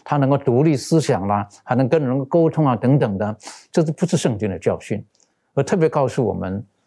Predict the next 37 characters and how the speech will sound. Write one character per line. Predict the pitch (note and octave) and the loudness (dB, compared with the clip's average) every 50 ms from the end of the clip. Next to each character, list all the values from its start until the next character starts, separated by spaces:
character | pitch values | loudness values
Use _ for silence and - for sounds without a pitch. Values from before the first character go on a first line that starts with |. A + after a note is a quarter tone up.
| _ _ - - - _ | _ _ -20 -20 -20 _
呃， | - - G#2 G2 G2 F#2 F#2+ G2 G#2 A2+ | -4 0 0 0 0 0 -2 -6 -6 -4
耶 | A#2 A#2+ C#3+ C#3+ | -2 0 0 0
稣 | C#3+ - C#3 | -2 -4 -4
基 | - C3 A#2 | -2 0 2
督 | B2 A#2+ | 2 2
他 | A#2+ - B2+ A#2 | 2 0 0 0
在 | A#2 A2+ | 0 0
圣 | - - C3+ A#2+ | 0 0 0 2
经 | A2 A2 A2 | 2 0 0
当 | G#2 G#2+ G#2 G#2 | 0 0 -2 -2
中， | F#2+ G#2+ G#2 | -2 -4 -2
他 | G2 A2 G#2+ | -2 0 0
在 | G#2+ G#2+ | 0 0
约 | G#2 G#2+ A2 A2 | 2 2 2 2
翰 | A2 G#2+ G2 | 2 0 -2
福 | - - - F#2+ | -4 -6 -6 -6
音 | G2 G#2+ | -4 -4
的 | G#2 A2+ A#2+ - _ _ _ F3 D#3 _ _ _ - - | -4 -6 -8 -10 _ _ _ -20 -20 _ _ _ -8 -4
告 | D3 B2+ A2 | -4 -4 -4
诉 | - - A#2 | -4 -4 -4
我 | F#2+ - | -4 -4
们， | D#2+ D#2+ F#2+ - - - - - - - - | -6 -8 -12 -14 -16 -20 -20 -20 -20 -14 -8
他 | - D#3+ D#3 | -6 -4 -2
是 | - E3 | 0 0
一 | C#3+ D#3 | 0 2
切 | - - E3+ | 2 0 -2
看 | C#3+ - - - G#3 F#3+ E3+ D3 | -2 -2 -4 -2 0 0 0 2
见 | F#3 F3 D3+ C#3 | 2 2 2 2
耶 | C3 E3 D#3 | 0 0 0
稣 | - E3+ | 0 -2
基 | C#3+ - E3 C#3 | -2 0 0 0
督 | E3 D#3+ | 2 2
而 | E3 E3+ | 2 2
相 | E3+ - G#3+ A3 A3+ G#3 | 2 2 0 0 0 0
信 | - B3 | 2 2
的 | F3 C3 | 2 2
人， | G#2 G2+ G2 | 0 -2 -4